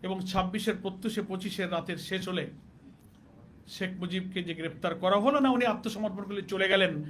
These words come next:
তা নিয়ে ইতিহাসের বিতর্ক কিন্তু এখনো মীমাংসিত হয়নি। তার আগে বড় প্রশ্ন, রেসকোর্স ময়দানের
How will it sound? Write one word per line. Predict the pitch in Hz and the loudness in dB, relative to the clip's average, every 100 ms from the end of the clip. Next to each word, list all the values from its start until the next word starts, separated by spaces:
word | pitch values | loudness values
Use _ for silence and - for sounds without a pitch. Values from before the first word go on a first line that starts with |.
| - - - | -10 -18 4
তা | 190 | 6
নিয়ে | 208 220 196 185 - - - | 8 8 6 2 -6 -6 -2
ইতিহাসের | 220 240 196 226 196 | 2 2 2 2 2
বিতর্ক | 180 190 196 185 175 | 0 0 0 -2 -4
কিন্তু | 202 185 | -4 -2
এখনো | 180 160 185 165 | -4 -2 0 0
মীমাংসিত | 160 156 151 143 | 0 0 -4 -6
হয়নি। | 135 127 120 107 - - - - - - | -6 -6 -6 -8 -10 -14 -12 -14 -4 12
তার | 220 254 | 12 12
আগে | 254 277 | 12 12
বড় | 247 294 | 12 12
প্রশ্ন, | 339 - 254 220 - - - - - - - - - - - - - - - - - - - - - - - - | 8 2 0 -4 -4 -18 -20 -20 -20 -20 -20 -20 -20 -20 -20 -20 -20 -20 -20 -20 -20 -20 -20 -20 -20 -20 -16 6
রেসকোর্স | 254 262 302 277 | 6 6 2 2
ময়দানের | 220 254 254 262 262 | 6 8 10 10 8